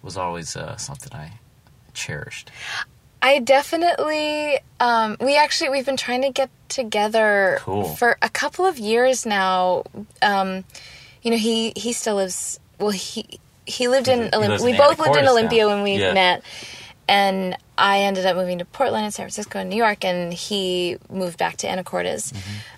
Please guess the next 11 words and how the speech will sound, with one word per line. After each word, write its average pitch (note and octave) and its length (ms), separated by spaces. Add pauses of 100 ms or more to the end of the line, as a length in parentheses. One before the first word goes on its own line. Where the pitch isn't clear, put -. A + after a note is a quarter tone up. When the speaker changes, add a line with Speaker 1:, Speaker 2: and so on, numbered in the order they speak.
(160)
Speaker 2:
Um, F3+ 500 (400)
so F3+ 680 (680)
after F#3+ 400
this F3+ 160
certain F3+ 320
point F3+ 260
in E3+ 80
time, F3 340
we F3 100
just F3+ 200
didn't F3 240